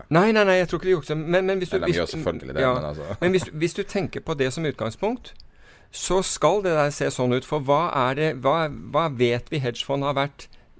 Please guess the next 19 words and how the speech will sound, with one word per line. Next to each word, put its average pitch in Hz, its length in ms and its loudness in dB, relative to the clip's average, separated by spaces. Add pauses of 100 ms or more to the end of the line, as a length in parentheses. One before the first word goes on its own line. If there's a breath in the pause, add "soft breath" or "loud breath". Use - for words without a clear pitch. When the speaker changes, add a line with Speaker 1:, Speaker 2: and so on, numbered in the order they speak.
(180)
Speaker 1:
kraftig 139 380 0
eksponerte? 131 400 -2
Jo, 180 160 6
blant 165 320 0
annet 147 480 0 (240 soft breath)
Facebook, 156 680 -2
Twitter, - 400 -2
altså 156 180 -4
fengene. 127 480 0 (240)
Speaker 2:
Ja. 78 140 -10 (160)
Speaker 1:
Og 151 120 4
nå 156 180 6
har 156 200 4
altså 151 160 -2 (240)
fengene 123 500 -2
korrigert 147 460 -2
ti 123 140 -4
prosent, 202 500 -2 (320 loud breath)
så 156 420 0